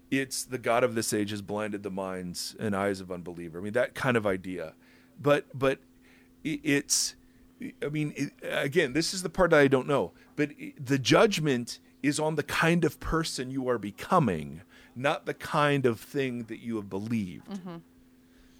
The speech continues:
Speaker 1: Do you know what I mean?
Speaker 2: Yes.
Speaker 1: So, so, uh, you can affirm, you can look at Jesus and affirm the, uh, um, you know,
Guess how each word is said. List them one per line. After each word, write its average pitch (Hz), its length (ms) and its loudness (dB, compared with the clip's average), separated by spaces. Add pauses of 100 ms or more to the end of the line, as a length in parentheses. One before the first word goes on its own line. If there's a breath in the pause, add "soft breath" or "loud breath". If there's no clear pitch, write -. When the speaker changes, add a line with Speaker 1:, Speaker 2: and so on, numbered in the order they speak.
(400 loud breath)
Speaker 1:
Do 120 100 -8
you - 20 -2
know 123 80 0
what 127 100 -2
I 120 60 -2
mean? 117 260 -6
Speaker 2:
Yes. 165 460 -2
Speaker 1:
So, 143 500 6 (100)
so, 139 460 2
uh, 131 160 0
you 151 200 -2
can 165 140 4
affirm, 143 680 4
you 151 100 -10
can 147 160 -2
look 170 200 -2
at 135 80 -4
Jesus 143 480 0
and 127 80 -2
affirm 147 340 -4
the, 135 240 -2
uh, 117 260 -2
um, 101 140 -6
you 131 100 -6
know, 98 220 -2